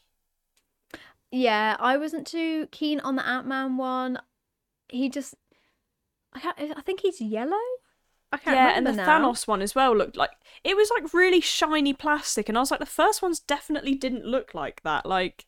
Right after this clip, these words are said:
Speaker 1: No. Um, Thanos.
Speaker 2: That's strange.
Speaker 1: 'Cause Thanos is still purple, I think. His, his,
Speaker 2: Yeah, he was
Speaker 1: um,
Speaker 2: purple and yellow, wasn't he?
Speaker 1: yeah. Um, Captain Marvel wasn't too bad.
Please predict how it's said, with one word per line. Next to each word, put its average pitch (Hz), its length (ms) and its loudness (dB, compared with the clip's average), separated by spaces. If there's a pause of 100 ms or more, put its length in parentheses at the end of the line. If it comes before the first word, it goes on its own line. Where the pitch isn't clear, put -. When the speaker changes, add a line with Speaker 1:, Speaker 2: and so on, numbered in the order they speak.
(180)
Speaker 1:
No. 202 600 -6 (880)
Um, 208 460 -10 (240)
Thanos. 254 260 0
Speaker 2:
That's 302 240 2
strange. 160 760 -6
Speaker 1:
'Cause 302 140 -4
Thanos 311 420 -2
is 277 80 -12
still 220 240 -2
purple, 254 540 -6
I 185 140 -10
think. - 520 -12 (100)
His, - 360 -10
his, 233 260 -2
Speaker 2:
Yeah, 247 180 6
he 302 140 8
was 349 120 2
Speaker 1:
um, 220 40 -10
Speaker 2:
purple 320 340 6
and 220 140 2
yellow, 190 440 2
wasn't 233 280 -2
he? 226 60 0
Speaker 1:
yeah. 190 240 -2 (1200)
Um, 240 380 -4
Captain 311 320 -2
Marvel 262 320 2
wasn't 208 240 -4
too 214 140 -4
bad. 202 240 -2